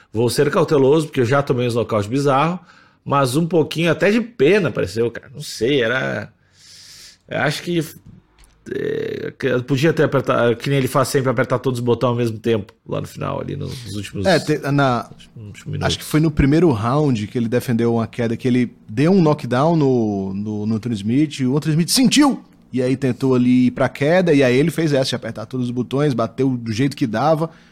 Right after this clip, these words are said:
Speaker 2: acabou caindo por baixo, mas talvez tenha sido isso, né? Sei lá, um medo de, de colocar tudo e ficar numa posição ruim. Não sei, não sei. Não
Speaker 1: Uhum.
Speaker 2: dá pra se colocar aqui na posição do Johnny, do Johnny Walker.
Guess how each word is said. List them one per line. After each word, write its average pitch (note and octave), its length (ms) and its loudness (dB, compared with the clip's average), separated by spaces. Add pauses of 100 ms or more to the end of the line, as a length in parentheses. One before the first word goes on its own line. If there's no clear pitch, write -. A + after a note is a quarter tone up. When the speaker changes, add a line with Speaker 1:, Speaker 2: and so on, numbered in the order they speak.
(120)
Speaker 2:
acabou D3+ 580 2
caindo E3 240 2
por C#3 180 0
baixo, C#3 380 0
mas D3+ 480 2 (640)
talvez B2+ 340 2
tenha E3+ 160 4
sido G3 240 4
isso, G3+ 260 4
né? B2 140 2
Sei C#3+ 140 -2
lá, C3 100 0
um C#3+ 80 2
medo C3+ 400 4
de, A#2+ 380 2
de A2+ 180 -4 (160)
colocar C#3 360 2
tudo C#3 460 2
e B2 120 4
ficar C3 240 -2
numa B2+ 60 0
posição C3+ 340 0
ruim. C3 420 0
Não G3+ 120 4
sei, - 180 0 (160)
não A2+ 120 -6
sei. D3+ 300 0
Não F3 120 4
Speaker 1:
Uhum. F3+ 40 4
Speaker 2:
dá A3 100 4
pra G#3 120 0
se - 100 -4
colocar E3+ 300 0
aqui D#3 160 -4
na C#3+ 80 -4
posição B2+ 320 -6
do A#2+ 80 -4
Johnny, C3 180 -2
do B2 300 -6
Johnny B2 180 -4
Walker. F3 460 0